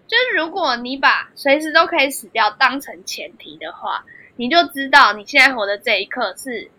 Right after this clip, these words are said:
最后一刻了，那你是不是要选择在你最满意的地方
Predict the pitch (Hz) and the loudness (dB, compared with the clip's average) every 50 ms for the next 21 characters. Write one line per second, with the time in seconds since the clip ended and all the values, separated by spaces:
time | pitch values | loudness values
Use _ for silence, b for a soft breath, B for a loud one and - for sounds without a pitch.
0 | _ _ _ - - 277 240 240 254 247 208 165 165 - - - 180 131 101 - | _ _ _ -4 -2 0 0 0 0 -2 -2 -4 -6 -12 -12 -12 -12 -12 -12 -14
1 | - - b b b b b b 359 349 311 269 233 220 - 320 269 247 254 247 | -14 -16 b b b b b b 0 0 0 -2 -4 -8 -8 -10 -10 -10 -12 -12
2 | - 320 311 285 294 294 - 277 220 190 _ _ 190 180 180 180 - 254 233 190 | -8 -2 0 0 0 0 -2 -8 -12 -14 _ _ -18 -18 -18 -10 -6 -6 -4 -4
3 | - - _ _ _ - 254 240 226 226 - - 359 330 285 240 226 226 226 226 | -6 -10 _ _ _ -18 -16 -16 -16 -18 -14 -4 0 0 0 0 -2 -2 0 2
4 | 202 185 180 - _ - 269 240 - - 180 151 - _ _ _ - 262 202 185 | 2 2 0 -4 _ -6 -6 -4 -6 -8 -12 -12 -14 _ _ _ -8 -6 -6 -8
5 | - _ - 202 180 180 170 214 226 | -12 _ -6 -4 -4 -4 -6 -10 -16